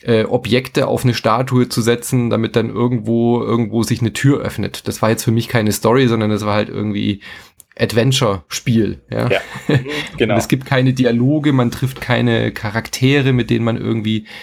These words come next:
Speaker 1: verhandeln muss. Sowas könnte man ja durchaus auch einbauen. Ein Escape Room durch Dialogsysteme oder so. Das hat bis jetzt auch noch keiner gemacht.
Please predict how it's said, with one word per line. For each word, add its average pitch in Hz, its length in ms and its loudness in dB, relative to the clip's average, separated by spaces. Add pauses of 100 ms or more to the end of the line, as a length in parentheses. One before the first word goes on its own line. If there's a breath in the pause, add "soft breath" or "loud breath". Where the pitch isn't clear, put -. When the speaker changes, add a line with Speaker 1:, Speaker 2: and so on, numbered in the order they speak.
(180 loud breath)
Speaker 1:
verhandeln 131 560 2
muss. 123 280 2
Sowas 131 260 0
könnte 131 240 2
man 117 160 2
ja 113 80 4
durchaus 107 460 0
auch - 340 -2
einbauen. 101 600 0
Ein 104 300 -4
Escape - 520 0
Room 127 220 4
durch 120 240 0
Dialogsysteme 113 920 2
oder 95 200 -2
so. 101 180 -2
Das 92 140 -6
hat - 160 -4
bis - 100 -4
jetzt 123 140 0
auch 127 100 2
noch 143 140 -2
keiner 95 260 -2
gemacht. 92 380 -6